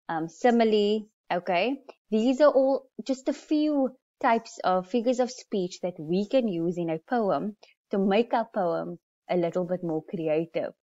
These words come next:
or imaginative. So, in this picture, I wanted you to write down words because sentences always begin with words, obviously, and the words are chosen for a specific reason.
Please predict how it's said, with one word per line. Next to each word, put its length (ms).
or 60
imaginative. 800
So, 420
in 240
this 220
picture, 420
I 80
wanted 400
you 160
to 120
write 240
down 280
words 400
because 360
sentences 680
always 640
begin 420
with 140
words, 440
obviously, 680
and 140
the 60
words 460
are 100
chosen 680
for 120
a 100
specific 640
reason. 500